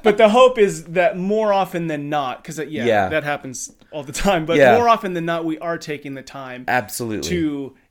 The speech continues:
Speaker 1: get on their level and explain things. But also there are times when it's like, "This is just how it is." So
Speaker 2: Yeah.
Speaker 1: it's just, it's
Speaker 2: It's
Speaker 1: doing
Speaker 2: hard.
Speaker 1: both. It's doing both.
Speaker 2: It's hard. Um, it's something that just came this week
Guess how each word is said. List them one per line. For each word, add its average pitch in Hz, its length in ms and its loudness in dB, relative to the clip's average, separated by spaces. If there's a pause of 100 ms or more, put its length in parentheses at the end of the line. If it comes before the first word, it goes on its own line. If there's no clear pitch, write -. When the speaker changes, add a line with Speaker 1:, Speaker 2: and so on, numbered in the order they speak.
Speaker 1:
get 160 140 -4
on 151 140 -4
their 147 140 -8
level 143 500 -8
and 143 180 -12
explain 131 600 -14
things. 127 580 -16 (500)
But 208 120 -4
also 220 260 -2
there 220 120 -4
are 190 120 -2
times 160 280 -8
when 151 100 -10
it's 143 80 -16
like, 139 160 -14
"This 139 200 -14
is 143 60 -20
just 143 160 -16
how 123 220 -14
it 107 80 -18
is." 87 140 -20
So 156 180 -8
Speaker 2:
Yeah. - 100 -2
Speaker 1:
it's 202 140 -8
just, 185 340 -8
it's 151 140 -8
Speaker 2:
It's - 100 -14
Speaker 1:
doing - 280 -2
Speaker 2:
hard. - 120 -8
Speaker 1:
both. 107 340 -14
It's - 120 -20
doing 131 220 -14
both. 117 200 -16 (240)
Speaker 2:
It's 123 220 -12
hard. 113 420 -2 (160)
Um, 110 340 -4 (220)
it's - 360 -14
something 120 460 -8
that 110 160 -10
just 110 220 -10
came 104 420 -10 (720)
this - 260 -14
week 117 520 -10